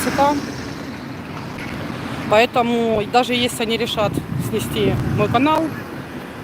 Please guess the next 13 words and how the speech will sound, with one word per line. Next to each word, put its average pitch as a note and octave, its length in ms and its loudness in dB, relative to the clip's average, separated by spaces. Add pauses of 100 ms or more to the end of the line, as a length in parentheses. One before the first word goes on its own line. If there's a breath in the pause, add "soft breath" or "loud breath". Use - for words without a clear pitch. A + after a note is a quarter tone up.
(380)
а, E3+ 280 0 (320)
у G3 40 2
меня, A#3 300 4
в - 80 0
принципе, G#3+ 440 2
защита A3 380 0
есть. D#3 400 -2 (2500)
Значит, A#3+ 560 0
двадцать C4 360 6
пять C4+ 180 0
дней D#4 340 4 (240)
по A3 120 0
вказивке G#3+ 840 -4